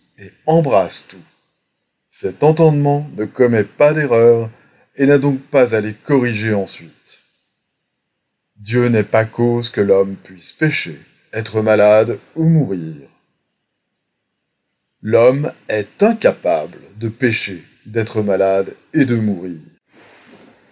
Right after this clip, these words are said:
L'univers reflète et exprime la substance divine ou entendement. Il s'ensuit que Dieu se voit seulement dans l'univers spirituel et dans l'homme spirituel,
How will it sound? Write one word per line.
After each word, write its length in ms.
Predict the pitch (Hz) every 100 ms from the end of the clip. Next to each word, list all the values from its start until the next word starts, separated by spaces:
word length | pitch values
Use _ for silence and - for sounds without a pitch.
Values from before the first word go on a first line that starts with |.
| _ _ 110
L'univers 640 | 143 170 117 95 87 80
reflète 680 | - 139 - 120 113 113 - -
et 140 | 131
exprime 540 | 135 - - 135 131 113
la 100 | 107
substance 600 | - 135 - 139 123 98
divine 560 | 107 101 107 107 107 - -
ou 220 | 175 156
entendement. 640 | 107 101 82 76 69 - _ _ _ _ _ _ _ _ _ _ _ _
Il 120 | 147 135
s'ensuit 380 | 143 135 190
que 100 | -
Dieu 320 | 117 104 156 151
se 140 | 117
voit 200 | 101 107
seulement 380 | 107 120 117 110
dans 260 | 107 131
l'univers 480 | 131 123 120 110 104
spirituel 800 | - - 101 98 - 107 143 160 - _
et 120 | 143 139
dans 180 | 123
l'homme 320 | 113 135 160 120
spirituel, 840 | - 101 110 101 101 101 104